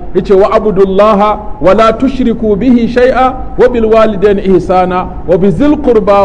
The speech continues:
wal yatama wal masakin wa ibnis sabil." Da Allah ya tashi ma tsine wa wasu ƴan wuta,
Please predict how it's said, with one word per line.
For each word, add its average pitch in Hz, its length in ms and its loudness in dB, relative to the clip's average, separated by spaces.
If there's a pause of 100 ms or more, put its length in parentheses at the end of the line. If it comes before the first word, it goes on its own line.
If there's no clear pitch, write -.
wal 262 160 2
yatama 214 600 0
wal 269 220 2
masakin 269 680 -2 (120)
wa 220 100 2
ibnis 196 300 2
sabil." 151 320 0 (920)
Da 208 140 0
Allah 277 260 2
ya 247 60 4
tashi 254 340 2
ma 208 180 0
tsine 240 320 -4
wa 202 140 4
wasu 202 180 0
ƴan 196 200 0
wuta, 190 300 -2